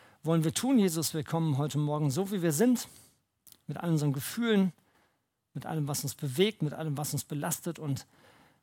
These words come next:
wir bringen es dir, legen es hin und bitten dich, „Nimm du es“, denn da ist es gut aufgehoben.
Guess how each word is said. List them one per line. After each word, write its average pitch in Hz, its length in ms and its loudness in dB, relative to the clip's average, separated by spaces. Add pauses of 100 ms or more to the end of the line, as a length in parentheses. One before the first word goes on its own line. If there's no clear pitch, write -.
wir 151 100 -2
bringen 220 300 4
es 220 160 4
dir, 214 340 2 (120)
legen 151 240 2
es - 180 0
hin 202 180 0
und 160 160 -4
bitten 170 260 -2
dich, 151 400 -4
„Nimm 147 220 2
du 196 200 -2
es“, - 280 -6 (720)
denn 139 100 0
da 156 120 -2
ist 151 80 -6
es 131 160 -6
gut 143 140 -10
aufgehoben. 175 680 -2